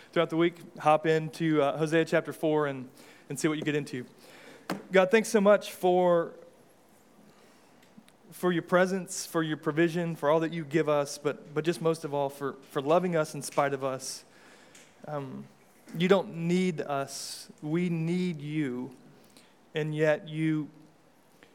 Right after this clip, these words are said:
pursue us that we might be yours. What a gift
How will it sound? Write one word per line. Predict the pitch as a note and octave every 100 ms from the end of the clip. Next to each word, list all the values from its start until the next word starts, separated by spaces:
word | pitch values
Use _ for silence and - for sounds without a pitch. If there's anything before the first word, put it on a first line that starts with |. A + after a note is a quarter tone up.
| _ -
pursue | F3 - - G3 G#3 E3+
us | D3 C3 - - - D3+
that | D#3 D#3
we | E3
might | D3+ C#3+ C3+
be |
yours. | C3+ C3 A#2 - - - _ _ _ _ _ _ _ _ _ _ - _ - - _ - - _ _ -
What | F3
a | D#3+
gift | C#3 F3 E3+ F3 -